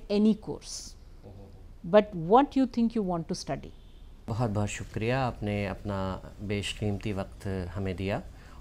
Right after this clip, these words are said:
Speaker 2: और इस अहम मुद्दे पर कि स्टूडेंट्स को किस तरह की तालीम हासिल करनी चाहिए और एक अच्छा करियर बनाने के लिए,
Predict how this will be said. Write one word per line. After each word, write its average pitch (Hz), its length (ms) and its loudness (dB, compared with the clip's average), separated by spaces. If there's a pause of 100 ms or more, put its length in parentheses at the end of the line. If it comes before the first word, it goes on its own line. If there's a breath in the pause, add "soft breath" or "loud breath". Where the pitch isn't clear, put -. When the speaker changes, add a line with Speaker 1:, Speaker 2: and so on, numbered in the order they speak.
(140 soft breath)
Speaker 2:
और 107 260 2 (880 soft breath)
इस 123 320 -2 (880)
अहम 135 400 6 (1000)
मुद्दे 107 280 0
पर 113 240 -2
कि 104 400 0 (840 soft breath)
स्टूडेंट्स 117 540 0
को 113 220 0
किस - 240 -8
तरह 104 180 0
की 107 160 -4
तालीम 98 380 -2
हासिल 101 280 -4
करनी 113 300 0
चाहिए 117 360 0
और 98 280 0 (420 loud breath)
एक 120 140 0
अच्छा 117 300 0 (380)
करियर 120 260 2
बनाने 104 400 0
के 104 160 -2
लिए, 104 380 0